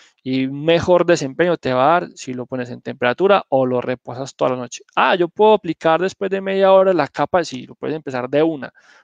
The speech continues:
pero te da un mejor desempeño si tienes este paso. ¿Listo? Entonces, el T R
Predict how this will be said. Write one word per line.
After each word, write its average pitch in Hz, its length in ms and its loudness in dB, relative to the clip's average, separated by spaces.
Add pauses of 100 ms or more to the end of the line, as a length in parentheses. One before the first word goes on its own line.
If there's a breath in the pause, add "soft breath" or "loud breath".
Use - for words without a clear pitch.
(120)
pero 131 160 -4
te - 120 -6
da 131 120 4
un 151 100 -4
mejor 165 260 -2
desempeño 160 540 -6
si 127 220 -12
tienes - 360 -12
este - 220 -14
paso. - 280 -6 (260)
¿Listo? 170 360 -8 (1200)
Entonces, 170 400 0
el 156 160 0
T 170 120 4
R 226 220 6